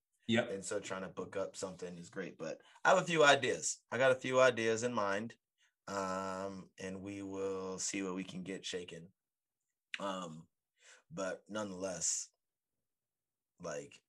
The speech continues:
Speaker 2: motherfuckers might need three, three months to recover. Might need three months to recover. So, uh, we'll make that work. But all in all, man, I guess there's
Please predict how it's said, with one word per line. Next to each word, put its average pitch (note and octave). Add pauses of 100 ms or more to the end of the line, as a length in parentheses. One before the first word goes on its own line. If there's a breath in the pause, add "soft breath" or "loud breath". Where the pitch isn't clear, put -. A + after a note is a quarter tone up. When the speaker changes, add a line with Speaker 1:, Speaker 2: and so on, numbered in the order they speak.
(140)
Speaker 2:
motherfuckers G#2+
might F#2+
need G2
three, E2+ (160)
three F2
months E2
to -
recover. - (2750)
Might G2
need F#2
three F#2
months -
to -
recover. -
So, - (600 loud breath)
uh, B1 (140)
we'll F#2+
make E2+
that D#2
work. D2
But A1+ (160)
all C#3+
in C#3
all, C3+
man, B2+ (100)
I A2+
guess C3
there's B2